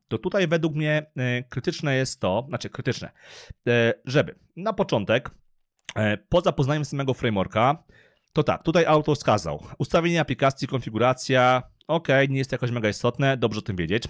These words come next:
Natomiast, e, ważne są, e, dwie rzeczy. Jedna to będzie tak zwany Service Collection i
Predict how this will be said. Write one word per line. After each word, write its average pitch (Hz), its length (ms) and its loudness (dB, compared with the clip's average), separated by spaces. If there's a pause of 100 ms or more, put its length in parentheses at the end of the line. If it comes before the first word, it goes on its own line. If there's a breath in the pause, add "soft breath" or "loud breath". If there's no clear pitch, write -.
(580 loud breath)
Natomiast, 160 440 -2
e, 127 140 2 (160)
ważne 160 560 2
są, 139 480 2
e, 120 320 0
dwie 107 280 0
rzeczy. 117 440 2
Jedna 165 280 0
to 165 100 -2
będzie 135 420 0
tak 117 160 -6
zwany 127 300 -2
Service 139 440 -2
Collection 113 600 -2
i 104 320 -6